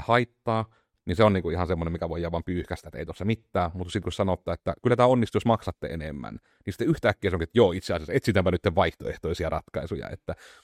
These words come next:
sillä hetkellä, kun mainitte, että niin kun työ, että maksat tästä vähän niin kun tarpeeksi, että työ voitte olla noin ikäviä ihmisiä,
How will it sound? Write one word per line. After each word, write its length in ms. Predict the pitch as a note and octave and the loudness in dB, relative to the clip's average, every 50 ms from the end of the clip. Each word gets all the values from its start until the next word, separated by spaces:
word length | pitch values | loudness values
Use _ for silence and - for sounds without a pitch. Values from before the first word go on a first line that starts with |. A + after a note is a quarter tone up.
| _ _ _ | _ _ _
sillä 200 | - B2+ B2 B2+ | 2 4 4 6
hetkellä, 360 | A2 B2+ C3 - - A2 G2+ F#2 | 6 4 4 4 4 2 4 4
kun 100 | G2+ G2 | 2 2
mainitte, 640 | G2+ G2 F#2+ F#2+ F2+ E2+ - _ - G#2 F#2+ F2 | 4 2 2 2 -2 -4 -6 _ 2 4 4 4
että 400 | F2+ F#2 - _ - G2 E2+ - - _ _ _ _ _ _ - - | 0 -4 -6 _ -2 -2 -2 -2 -8 _ _ _ _ _ _ -14 -8
niin 120 | F#2 F#2 | -8 -4
kun 80 | F2+ E2 | -4 0
työ, 100 | F#2 F2+ | 0 0
että 140 | - - G2 | 0 2 0
maksat 280 | G2 F2+ - F#2+ - | 0 0 -2 -4 -6
tästä 200 | - F2+ - F2+ | -6 -6 -6 -4
vähän 100 | E2+ F2 | -4 -4
niin 60 | F2 | -2
kun 100 | F2 F2+ | -4 0
tarpeeksi, 520 | F2 G#2 G2+ F#2+ - - - F2 - - D#2 | 2 4 4 4 2 0 -6 -6 -4 -4 -6
että 200 | F2+ - - E2 | -6 -4 -4 -2
työ 140 | F2+ E2 E2+ | -2 0 2
voitte 280 | F2+ E2+ - - - | 2 0 0 -2 -6
olla 160 | B1+ F2 F2 | -4 -4 -4
noin 200 | F2 F2+ F2 - | -4 -4 -4 -6
ikäviä 360 | G2 - G2 F2+ D#2+ F2 F2 F2 | -2 0 0 0 0 0 -4 -2
ihmisiä, 600 | F#2+ G#2+ F#2+ G#2+ G2 F2 E2 - E2 C2 D#2+ | -2 -4 -4 -4 -6 -6 -6 -8 -8 -8 -8